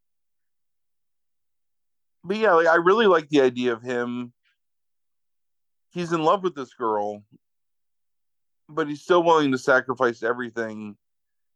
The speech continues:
for the idea that it's be-, no matter how good they have it in prison, it's still better to be free than to be enslaved. And no one wants to go with him.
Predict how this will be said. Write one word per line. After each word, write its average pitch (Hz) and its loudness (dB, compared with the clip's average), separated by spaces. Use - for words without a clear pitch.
for 139 0
the 131 2
idea 127 -2
that 113 -6
it's 110 -14
be-, 110 -4
no 143 -4
matter 160 2
how 135 0
good 131 -4
they 127 -4
have 120 -4
it 113 -10
in 110 -12
prison, 107 -8
it's 101 -12
still 117 0
better 107 0
to 107 -8
be 104 -16
free 107 -6
than 127 2
to 123 0
be 123 -2
enslaved. 110 -2
And 120 2
no 123 4
one 147 2
wants 135 -2
to 127 -14
go 113 -6
with 107 -10
him. 160 -14